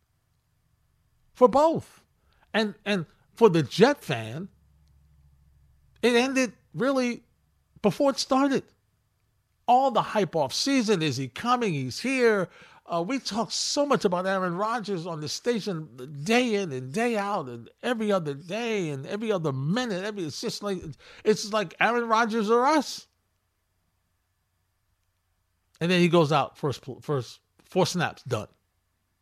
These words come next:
And they never recovered. And we could have the discussion that we've had about what they could have done on the way and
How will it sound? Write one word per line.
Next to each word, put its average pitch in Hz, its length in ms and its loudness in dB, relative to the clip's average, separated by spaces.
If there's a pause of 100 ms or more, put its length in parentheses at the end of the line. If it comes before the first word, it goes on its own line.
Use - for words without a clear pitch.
(1600)
And 165 300 2 (640)
they 196 140 6
never 208 260 4
recovered. 190 440 0 (800)
And 147 160 0
we 208 120 4
could 226 140 2
have 208 200 6
the 220 80 -4
discussion 196 540 0
that 175 120 2
we've 196 180 0
had 185 260 2
about 156 180 0
what 151 160 -2
they 196 80 0
could 196 160 4
have 170 140 2
done 180 180 2
on 190 140 2
the 190 80 4
way 185 460 4
and 139 120 -2